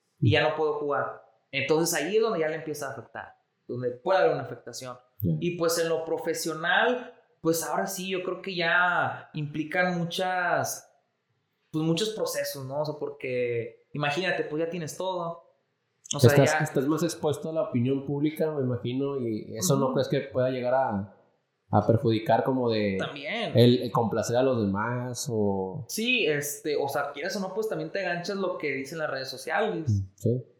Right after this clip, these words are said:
Speaker 1: Sí, pero, digo, respondiendo a tu pregunta, Chichu, pues yo creo que un profesional deja de disfrutar, pues, hasta cierto punto cuando ya gana todo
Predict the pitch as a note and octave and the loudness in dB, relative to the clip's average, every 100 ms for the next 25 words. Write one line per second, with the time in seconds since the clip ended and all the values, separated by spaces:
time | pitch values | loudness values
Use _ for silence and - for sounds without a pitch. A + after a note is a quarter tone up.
0 | _ _ G3+ G#3 F#3+ E3 C#3 D#3+ E3 - | _ _ -6 -4 2 4 4 2 2 0
1 | D3 D#3 - E3 E3+ G#3 G#3+ F3+ F3 F3 | 0 -2 -2 -6 -2 0 0 0 -2 -2
2 | F3 F#3+ F#3 G#3+ G#3+ D3 D3 F3+ F3+ F#3+ | -2 -4 -4 -4 -2 -2 -2 -2 -4 -6
3 | F3+ F#3+ F3+ E3 D3+ D3+ E3 D#3+ E3 F3+ | -6 -8 -6 -4 -2 0 0 -2 -2 -2
4 | D#3+ D3+ C#3+ D3+ D3 D#3 F3 D#3+ C#3 D3 | -4 -4 -4 0 0 0 -2 -4 -4 -6
5 | D3+ D3 E3 D#3+ E3 C#3+ C3 C#3 C#3 C3+ | -6 -8 -8 -6 -6 -6 -6 -6 -6 -8
6 | A#2 E3+ F3+ F3 D#3+ E3 - | -8 -4 0 0 -2 -6 -16